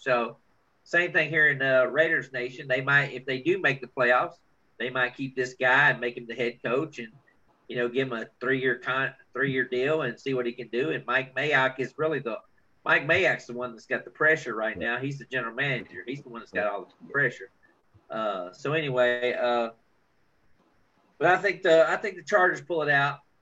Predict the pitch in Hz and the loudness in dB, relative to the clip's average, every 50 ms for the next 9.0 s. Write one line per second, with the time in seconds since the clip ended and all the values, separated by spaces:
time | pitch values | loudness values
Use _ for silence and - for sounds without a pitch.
0 | _ - 139 139 139 135 131 131 127 123 120 104 101 - - _ _ _ _ - | _ -10 -6 -2 0 2 4 4 4 2 0 -2 -8 -14 -20 _ _ _ _ -20
1 | - - 101 - - 120 131 147 160 180 180 175 - - 165 160 160 156 156 156 | -20 -20 -20 -12 -10 -6 0 2 2 4 2 0 -2 -4 -4 -2 -2 -2 -4 -6
2 | 151 135 127 120 147 156 156 156 156 156 143 139 147 147 147 151 143 139 139 135 | -10 -12 -8 -6 -4 -4 -4 -2 -4 -4 -4 -4 -6 -6 -6 -6 -8 -8 -10 -8
3 | 131 139 135 131 127 123 - - _ - - 120 120 117 117 117 127 139 135 139 | -6 -4 -4 -4 -6 -8 -12 -18 _ -12 -8 -6 -6 -4 -4 -4 -4 -4 -4 -4
4 | 135 135 139 139 139 131 127 127 131 131 127 131 135 120 - - 139 131 131 127 | -4 -2 -2 0 2 4 2 2 2 -2 -6 -8 -10 -14 -4 0 2 2 2 0
5 | 127 135 131 127 123 120 113 113 113 117 113 - - _ _ _ _ _ _ _ | 2 2 4 4 4 2 -2 -4 -6 -6 -6 -8 -10 _ _ _ _ _ _ _
6 | _ _ - 127 123 127 127 127 123 123 120 117 113 - - _ _ _ _ _ | _ _ 0 2 4 6 6 6 6 4 4 2 0 -4 -10 _ _ _ _ _
7 | _ _ _ _ _ _ _ _ - - - 120 - - - 165 156 156 139 139 | _ _ _ _ _ _ _ _ -18 -12 -12 -12 -10 -2 0 2 2 2 0 -4
8 | 123 135 127 - - 151 151 151 151 143 143 143 139 139 139 139 143 139 - | -8 -8 -10 -8 -4 -2 -2 -2 0 0 2 2 2 2 2 0 -2 -4 -10